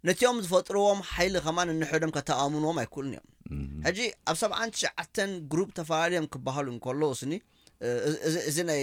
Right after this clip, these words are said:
Speaker 1: ንዓቶም ንጠቕሞም ኢሎም ዝገበርዎ እምበር ብኩሉ ነገር፣ እ፣ ከዋፍርዎም እሞ ግን እንሕዶም ግን ንኸይተኣማመኑ።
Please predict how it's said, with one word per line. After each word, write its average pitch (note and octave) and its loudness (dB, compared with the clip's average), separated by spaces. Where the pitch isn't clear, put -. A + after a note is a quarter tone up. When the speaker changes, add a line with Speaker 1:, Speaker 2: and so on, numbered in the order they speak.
Speaker 1:
ንዓቶም C#3 2
ንጠቕሞም E3+ 0
ኢሎም C3 -2
ዝገበርዎ C#3+ 2
እምበር C#3 0
ብኩሉ A3 0
ነገር፣ C#3+ 0
እ፣ A#2 -4
ከዋፍርዎም D#3 2
እሞ D3+ -2
ግን F#3 2
እንሕዶም E3+ 0
ግን D#3+ -2
ንኸይተኣማመኑ። A2 -6